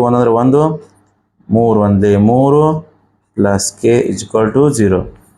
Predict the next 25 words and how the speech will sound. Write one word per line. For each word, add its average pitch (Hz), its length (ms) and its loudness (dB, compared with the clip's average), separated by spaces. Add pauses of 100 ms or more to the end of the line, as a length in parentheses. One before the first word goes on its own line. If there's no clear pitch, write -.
(140)
ಇಲ್ಲಿ 131 140 0 (100)
ಎರಡು 156 220 0
K 156 120 2
ಅದ 151 140 2
ನೋಡ್ರಿ, 147 200 0 (560)
ಪ್ಲಸ್ 131 260 0 (120)
ಒಂದು 123 240 2
K 123 180 0
ಪ್ಲಸ್ 117 260 -2
ಒಂದು 107 160 0
K 110 100 2
ಏಟಾಯ್ತು? 110 260 0 (100)
ಪ್ಲಸ್ 107 260 -2 (280)
ಎರಡು 101 300 0
K 101 180 0
ಆಯ್ತು. 117 220 0 (600)
ಈ 123 40 2 (100)
ಮೈನಸ್ 147 400 0
ಮೂರು 135 160 2
ಈ - 80 -4
ಕಡೆ 113 160 0
ಬಂದಾಗ 107 280 0 (280)
ಪ್ಲಸ್ 98 300 -4 (100)
ಮೂರು. 95 260 0 (840)
Therefore 110 280 -2